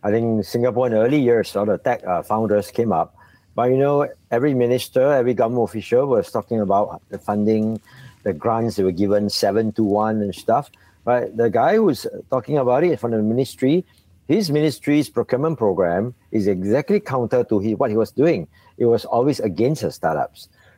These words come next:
So for a period of time, none of the Singapore startups, even though they're funded by the Singapore government,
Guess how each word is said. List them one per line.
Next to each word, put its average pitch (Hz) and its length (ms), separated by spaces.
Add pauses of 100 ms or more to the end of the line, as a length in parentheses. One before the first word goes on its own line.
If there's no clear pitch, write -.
(100)
So 127 540
for 123 200
a - 20
period 190 260
of 107 160
time, 98 520
none 120 260
of 233 80
the 143 80
Singapore 120 360
startups, 95 540
even 185 220
though 202 100
they're 135 160
funded 113 360
by 104 80
the 98 80
Singapore 104 400
government, 92 460